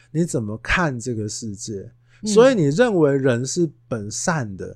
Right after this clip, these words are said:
Speaker 1: 你会引导你自己走到那个人是本善的世界里面。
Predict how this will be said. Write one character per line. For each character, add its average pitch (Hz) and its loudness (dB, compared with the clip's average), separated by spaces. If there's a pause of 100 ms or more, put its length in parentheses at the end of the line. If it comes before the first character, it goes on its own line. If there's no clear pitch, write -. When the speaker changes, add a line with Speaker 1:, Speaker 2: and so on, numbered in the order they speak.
Speaker 1:
你 131 -2
会 170 0
引 131 -4
导 131 -2
你 107 -10
自 139 -6
己 110 -8
走 98 -10
到 123 -4
那 107 -10
个 98 -14 (300)
人 123 -2
是 147 -4
本 117 -10
善 113 -6
的 101 -8
世 104 -10
界 95 -12
里 - -20
面。 104 -18